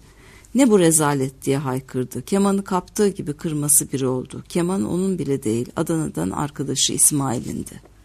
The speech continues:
Birkaç gün sonra okul komutanı çağırıp kemanın parasını ödemek istedi ama Ruhi kabul etmedi. İşte bu çok ağrına gitmiş, çok üzülmüştü.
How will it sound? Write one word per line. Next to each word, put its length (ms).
Birkaç 380
gün 180
sonra 300
okul 300
komutanı 540
çağırıp 540
kemanın 380
parasını 520
ödemek 400
istedi 360
ama 260
Ruhi 240
kabul 380
etmedi. 580
İşte 340
bu 80
çok 300
ağrına 400
gitmiş, 420
çok 240
üzülmüştü. 800